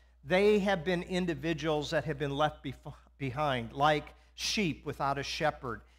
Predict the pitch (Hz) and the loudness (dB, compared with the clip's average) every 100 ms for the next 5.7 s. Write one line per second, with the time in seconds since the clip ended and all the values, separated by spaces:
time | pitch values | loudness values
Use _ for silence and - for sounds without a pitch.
0 | _ - 165 180 185 175 - - 156 - | _ -4 0 2 4 2 -2 -8 -6 0
1 | 165 160 156 156 170 185 156 151 151 156 | 0 0 -2 -4 0 2 4 6 4 4
2 | 147 120 107 123 107 101 _ _ - 156 | -4 -6 -6 -6 -6 -8 _ _ -2 0
3 | 151 165 165 135 120 113 135 135 139 165 | 6 6 6 2 -4 -4 -4 -4 2 4
4 | 170 147 156 151 139 - 131 117 101 - | 4 0 -8 -6 -6 -4 -6 -6 -6 -12
5 | _ _ _ - 160 156 | _ _ _ -4 -2 -2